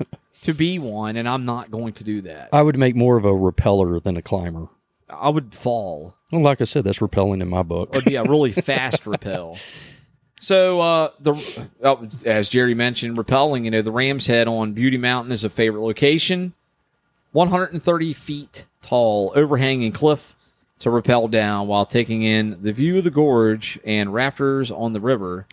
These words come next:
Speaker 2: How far below?
Speaker 1: A thousand feet below.
Speaker 2: Yikes.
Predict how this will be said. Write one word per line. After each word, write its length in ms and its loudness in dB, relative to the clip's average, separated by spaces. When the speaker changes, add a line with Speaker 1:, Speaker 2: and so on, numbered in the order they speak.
Speaker 2:
How 140 2
far 260 2
below? 540 0
Speaker 1:
A 100 -6
thousand 600 2
feet 260 -6
below. 320 0
Speaker 2:
Yikes. 580 -2